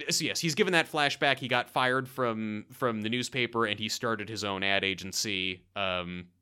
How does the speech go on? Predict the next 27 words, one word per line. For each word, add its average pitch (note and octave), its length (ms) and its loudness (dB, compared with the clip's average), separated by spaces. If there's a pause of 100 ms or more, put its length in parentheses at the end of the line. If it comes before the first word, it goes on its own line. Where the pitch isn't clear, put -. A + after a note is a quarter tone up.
(280)
terrible C3+ 600 -2
choice. A#2 380 0
The A#2 100 -4
most G#2+ 260 -6
miserable A2 440 -2
people G#2+ 280 -4
I've G2+ 120 0
met G#2+ 120 -2
in G2+ 80 -10
my F#2+ 120 0
life G2 340 2
are G2 120 -8
men F#2 240 -2
who F#2+ 100 -8
started F#2 440 -6
small F2+ 320 -4
ad F2 200 -2
agencies. F2 560 -6 (760)
And C#3 280 0
then D3 200 4
he D3 140 -2
gets C#3+ 180 0
a - 40 -4
call C3+ 200 2
from B2 160 -2
his A2+ 120 2
son, D#3+ 480 4